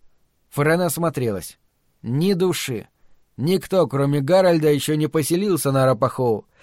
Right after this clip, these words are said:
И это тоже вызывало вопросы. Гарольд мог улыбаться, пока не треснет лицо, похлопывать людей по спине и проводить время в компании,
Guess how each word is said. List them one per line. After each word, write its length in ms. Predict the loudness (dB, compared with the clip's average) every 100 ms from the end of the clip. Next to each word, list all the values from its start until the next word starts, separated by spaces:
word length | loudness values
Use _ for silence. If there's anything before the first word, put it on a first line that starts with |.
| -20 -12 -2
И 80 |
это 320 | 2 2 2 -2
тоже 480 | 0 0 2 2
вызывало 540 | 2 0 0 2 4 4
вопросы. 640 | 2 0 -2 -4 -6 -16 _ _ _ -16 -6
Гарольд 480 | 2 4 4 2 0
мог 260 | 0 2
улыбаться, 560 | 2 2 2 2 0 -2
пока 260 | -2 0
не 140 | 0 0
треснет 480 | 0 0 0 -2 0
лицо, 460 | -2 0 0 -2 -4 _ _
похлопывать 640 | 0 2 4 4 4 2 2
людей 340 | 0 2 2
по 140 | 0 -2
спине 480 | -2 -2 -2 -2
и 40 | -2
проводить 520 | 0 0 2 0 0
время 320 | 0 2 0
в 80 | 0
компании, 680 | -2 -2 0 0 0 -4